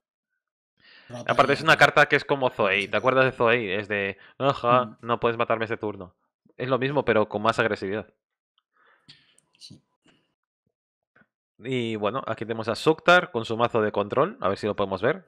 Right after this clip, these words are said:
Speaker 2: El primero no lo vimos, lo, lo banearon. Y
Speaker 1: Hmm.
Speaker 2: estaría interesante verlo, la verdad.
Speaker 1: Ah, el Waze este. Waze. El anunador. Tanta gente jugando Waze, a-,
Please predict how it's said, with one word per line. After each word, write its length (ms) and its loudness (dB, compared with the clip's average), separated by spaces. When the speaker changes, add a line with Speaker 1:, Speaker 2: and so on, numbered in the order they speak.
Speaker 2:
El 160 -6
primero 640 6
no 320 4
lo 100 6
vimos, 280 -2
lo, 200 -8
lo 280 0
banearon. 480 -2
Y 160 -10
Speaker 1:
Hmm. 40 -2
Speaker 2:
estaría 280 2
interesante 440 0
verlo, 360 -4
la 120 -10
verdad. 320 -6
Speaker 1:
Ah, 180 -4
el 80 -2
Waze 380 -10
este. 300 -16
Waze. 540 -12
El 140 -4
anunador. 540 -10
Tanta 260 -6
gente 220 -6
jugando 240 -4
Waze, 260 -8
a-, 180 -10